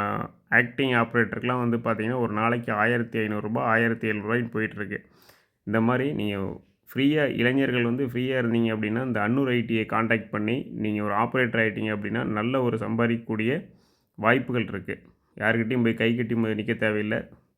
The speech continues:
கை தொழில்ல இருக்கு. ஒரு வெறுங்கையோட போறோம். மாசம் முப்பதாயிரம் ரூபா, முப்பத்தையாயிரம் ரூபா சம்பாதிக்கக்கூடியயான ஒரு ஆப்பர்ச்சுனிட்டி கிரியேட் பண்ணி தரேங்க. அதனால இந்த மாதிரி வாய்ப்புகளை யாரும் மிஸ் பண்ணிட வேண்டாம்.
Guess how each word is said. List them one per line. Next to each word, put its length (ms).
கை 260
தொழில்ல 380
இருக்கு. 380
ஒரு 180
வெறுங்கையோட 640
போறோம். 280
மாசம் 380
முப்பதாயிரம் 340
ரூபா, 160
முப்பத்தையாயிரம் 460
ரூபா 220
சம்பாதிக்கக்கூடியயான 600
ஒரு 100
ஆப்பர்ச்சுனிட்டி 540
கிரியேட் 260
பண்ணி 180
தரேங்க. 360
அதனால 360
இந்த 180
மாதிரி 220
வாய்ப்புகளை 520
யாரும் 260
மிஸ் 240
பண்ணிட 220
வேண்டாம். 360